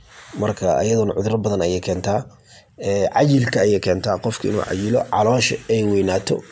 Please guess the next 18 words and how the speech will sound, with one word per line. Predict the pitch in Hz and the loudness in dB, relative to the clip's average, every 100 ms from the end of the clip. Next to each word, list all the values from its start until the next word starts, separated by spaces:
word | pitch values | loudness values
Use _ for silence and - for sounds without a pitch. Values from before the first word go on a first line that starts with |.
| - - - - | -20 -20 -20 -6
ayay | - 107 101 | 0 0 0
keentaa. | 101 95 113 113 135 - - _ - | -2 -2 -2 -2 -4 -14 -20 _ -20
Haddii | - 110 120 165 | -10 -4 4 4
baastada, | 139 135 127 - 160 147 127 | 6 4 4 2 4 4 4
ee, | 107 107 101 98 95 | 4 2 2 2 0
saliid | - 110 120 | 0 0 0
laga | 107 107 | 2 0
badiyo | 101 104 104 107 101 - 82 | 0 -2 2 2 2 2 -2
ama | 92 92 87 90 - - - - | 0 -2 -2 -4 -14 -18 -14 -4
laga | 107 107 107 | -2 0 0
badiyo | 107 104 | -2 -2
suugada | - - 104 110 107 | -4 -2 2 2 2
lagu | 101 107 | 2 0
daro | 98 104 101 | 0 0 0
ama | - 95 101 - - - _ | 0 -4 -6 -12 -20 -20 _
waxaas | 123 123 113 | 0 0 2
oo | 92 | 2
dhan | 113 | 2